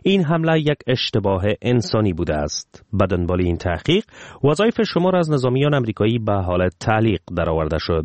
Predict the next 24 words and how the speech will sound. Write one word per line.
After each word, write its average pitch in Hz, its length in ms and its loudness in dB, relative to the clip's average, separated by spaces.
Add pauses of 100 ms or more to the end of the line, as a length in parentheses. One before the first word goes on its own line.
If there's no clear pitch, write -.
(600)
در 156 80 4
این 202 180 0
میان 196 200 2
حمدالله 139 460 0
دانشی، 123 420 0
سرپرست 123 540 -2
مقام 110 400 0
ولایت 92 460 2 (140)
کندوز، 85 480 -2
به 92 80 2 (200)
رادیو 85 280 -2
آزادی 78 300 -4
گفت - 280 -2
که 220 140 2 (480)
طالبان 190 380 0
در 214 120 2
جریان 175 540 0
اشغال 120 480 0
کندوز 104 540 -2 (280)
از 135 220 0
هر 151 200 0
مکان 151 520 0
به 170 80 0
حیث 190 240 0